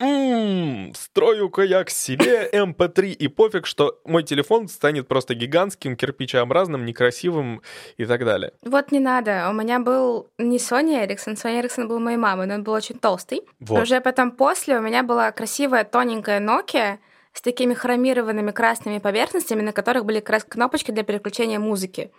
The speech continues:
Speaker 2: И они тогда вот его как раз позиционировали как музыкальный телефон.
Speaker 1: Ну, все так, но
Speaker 2: Но это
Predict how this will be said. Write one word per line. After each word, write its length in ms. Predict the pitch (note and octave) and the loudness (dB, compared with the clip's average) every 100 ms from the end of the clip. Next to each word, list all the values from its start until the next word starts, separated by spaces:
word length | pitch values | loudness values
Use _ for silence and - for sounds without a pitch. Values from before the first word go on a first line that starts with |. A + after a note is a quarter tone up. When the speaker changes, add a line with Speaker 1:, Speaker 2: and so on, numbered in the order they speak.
| _ _ | _ _
Speaker 2:
И 60 | G#3 | -2
они 120 | A#3+ | 0
тогда 260 | B3 A3+ A#3 | 0 2 2
вот 120 | G#3+ | 0
его 180 | G3+ G#3+ | -2 -2
как 160 | G#3 - | -2 -2
раз 140 | G#3+ | -2
позиционировали 1120 | - G3 G3 G3+ G3 C4 D4+ A3+ G#3 F#3 E3+ - | -2 -8 -6 -4 0 2 2 0 0 -2 -4 -8
как 180 | F#3 - | -14 -8
музыкальный 500 | F#3+ G3+ G#3+ G#3 G3 | -8 -2 -2 -2 -4
телефон. 580 | F#3 F3+ - E3+ D#3 - _ _ - | -8 -8 -6 -6 -6 -12 _ _ -4
Speaker 1:
Ну, 120 | A#2 | -4
все 240 | G2+ - C#3 | -2 -2 2
так, 240 | A#2 C3 | 0 0
но 140 | A2+ | -4
Speaker 2:
Но 40 | A2+ | -4
это 220 | - | -8